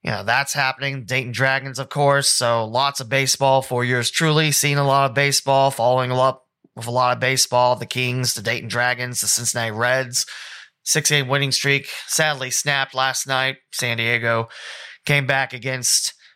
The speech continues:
uh, Amir Garrett, and Victor Caratini had a walk-off two-run home run after the Reds had a go-ahead two-run home run.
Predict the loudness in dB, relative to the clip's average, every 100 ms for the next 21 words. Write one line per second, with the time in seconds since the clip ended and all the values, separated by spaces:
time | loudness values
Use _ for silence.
0 | _ -10 -6 -2 2 2 2 2 2 2
1 | -2 -8 _ _ -20 -8 -4 -2 -2 -4
2 | -4 -2 0 -2 -2 -4 -2 -2 -2 -2
3 | -2 -2 0 -2 -2 -4 -2 -2 -2 -4
4 | 0 2 2 0 -4 -2 -2 -6 -2 0
5 | 0 0 -4 -2 -2 -2 -4 -4 -6 -10
6 | -16 -20 -20 -20 _ _ _ _ 0 2
7 | 2 0 -4 -4 -4 0 0 0 -2 0
8 | -2 -2